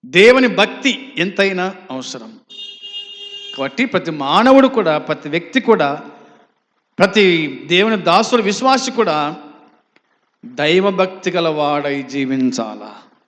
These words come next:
దేవుని భక్తి జీవితంలో నడుచుకోవాలన్నటువంటిది ఈ వాక్య భాగం మనకు జ్ఞాపకము చేస్తూ ఉంది. అందును బట్టి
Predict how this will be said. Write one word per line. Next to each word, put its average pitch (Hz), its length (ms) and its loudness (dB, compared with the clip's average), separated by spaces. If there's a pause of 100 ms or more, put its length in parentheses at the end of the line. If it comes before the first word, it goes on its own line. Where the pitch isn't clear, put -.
(1160)
దేవుని 220 480 8
భక్తి 196 400 0
జీవితంలో 240 920 0 (1400)
నడుచుకోవాలన్నటువంటిది 175 1400 2 (1080)
ఈ 185 120 2 (640)
వాక్య 175 300 4
భాగం 160 420 2
మనకు 143 680 0 (680)
జ్ఞాపకము 143 600 0 (140)
చేస్తూ 117 280 -14
ఉంది. 92 400 -20 (1600)
అందును 143 240 -2
బట్టి 165 600 -4